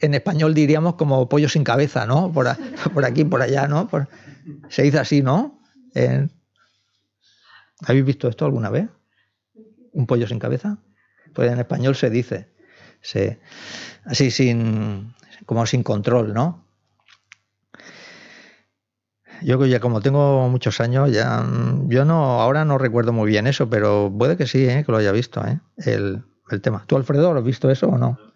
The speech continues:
¿Nunca? Porque tú eres de ciudad. E-, eso se ve, eso se ve en los pueblos. Él es muy, sí, muy de aquí, de la ciudad. La ciudad todo está muy ordenadito, muy, bueno, pues, zombies.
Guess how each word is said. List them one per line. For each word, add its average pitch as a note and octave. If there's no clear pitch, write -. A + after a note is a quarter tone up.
¿Nunca? F3+
Porque C#3
tú D#3+
eres F#3
de E3+
ciudad. B2+
E-, D3+
eso F3
se D3+
ve, D#3+
eso D#3+
se C#3
ve C#3+
en D3+
los D3+
pueblos. B2+
Él C3+
es E3
muy, D3
sí, -
muy C3+
de C3
aquí, A2+
de A#2
la A#2
ciudad. -
La B2
ciudad C3+
todo C#3
está B2
muy A#2+
ordenadito, A#2+
muy, A#2
bueno, C#3
pues, A#2+
zombies. A2